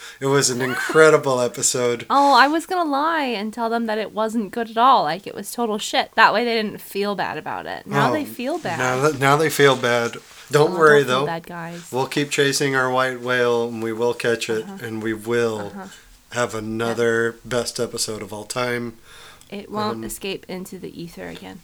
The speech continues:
Speaker 1: we would have changed the, the podcasting landscape if that,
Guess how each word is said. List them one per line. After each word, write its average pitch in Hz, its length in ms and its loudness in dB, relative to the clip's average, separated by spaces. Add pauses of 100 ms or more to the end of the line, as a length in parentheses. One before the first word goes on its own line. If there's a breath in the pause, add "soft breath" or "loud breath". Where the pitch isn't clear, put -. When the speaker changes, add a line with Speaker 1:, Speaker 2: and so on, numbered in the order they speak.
Speaker 1:
we 135 160 4
would 180 160 4
have 165 140 2
changed 139 500 4
the, 117 460 0 (420)
the 113 100 -2 (800)
podcasting 117 440 -4
landscape 113 640 -4
if 113 140 -8
that, 120 300 -4